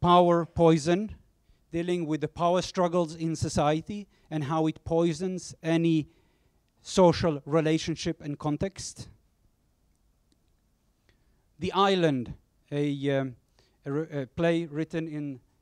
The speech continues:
South Africa by Anton Fugard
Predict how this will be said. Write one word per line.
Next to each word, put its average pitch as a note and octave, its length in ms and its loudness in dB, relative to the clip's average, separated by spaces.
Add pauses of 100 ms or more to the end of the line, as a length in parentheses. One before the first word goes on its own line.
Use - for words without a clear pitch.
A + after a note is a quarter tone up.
(120)
South D#3+ 300 -4
Africa E3 480 2
by C3+ 240 -4
Anton D#3 320 -2
Fugard D3+ 640 4